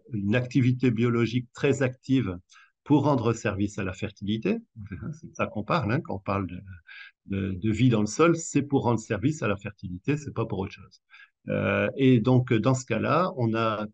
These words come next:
tout intérêt à avoir un sol qui soit bien humidifié sur toute la largeur du profil pour favoriser une activité biologique plus intense. Voilà. Donc, le goutte à goutte, euh, est limitant.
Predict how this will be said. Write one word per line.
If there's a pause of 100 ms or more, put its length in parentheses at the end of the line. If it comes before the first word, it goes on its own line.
(100)
tout
intérêt
à
avoir
un
sol
qui
soit
bien
humidifié
sur
toute
la
largeur
du (100)
profil (560)
pour
favoriser
une
activité
biologique
plus
intense. (1700)
Voilà. (540)
Donc,
le
goutte
à
goutte,
euh,
est
limitant.